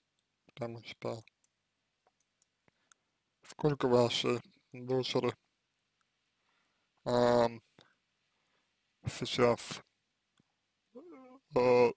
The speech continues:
лет? Да? Э, сколько ей лет? Она, э, уже достаточно взро-, э, взрослая. Ну вот она, я думаю,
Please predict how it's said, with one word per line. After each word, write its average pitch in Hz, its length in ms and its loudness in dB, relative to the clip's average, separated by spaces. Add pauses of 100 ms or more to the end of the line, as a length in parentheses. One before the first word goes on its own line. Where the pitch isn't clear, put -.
лет? 120 420 4 (1700)
Да? 151 240 0 (1900)
Э, 131 320 6
сколько 135 460 0
ей 123 160 4
лет? 120 180 -2 (1300)
Она, 139 320 0 (1400)
э, 107 380 -6 (360)
уже 123 280 -4
достаточно 123 580 0
взро-, 135 420 -4
э, 127 200 8
взрослая. 190 600 2 (220)
Ну 143 180 -16
вот 135 160 -8
она, 123 260 -4 (1600)
я 123 100 8
думаю, 123 480 -6